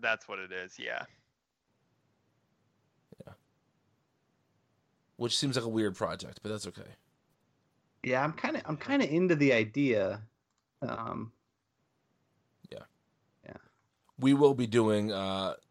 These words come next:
Speaker 2: at least once a month check-in on the Hickman X books on this show, so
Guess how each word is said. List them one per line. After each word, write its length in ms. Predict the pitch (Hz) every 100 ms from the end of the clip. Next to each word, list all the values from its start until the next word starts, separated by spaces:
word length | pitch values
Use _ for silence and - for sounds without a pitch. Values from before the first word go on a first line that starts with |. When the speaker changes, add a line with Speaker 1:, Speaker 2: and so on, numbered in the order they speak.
| _ -
Speaker 2:
at 160 | 113 113
least 260 | 113 -
once 180 | 107 92
a 60 | 98
month 240 | 95 90
check-in 320 | - 95 98
on 100 | 98
the 60 | 95
Hickman 280 | 135 101 90
X 160 | 87
books 260 | - 85 -
on 100 | 82
this 100 | 85
show, 280 | - 53 -
so 320 | - 90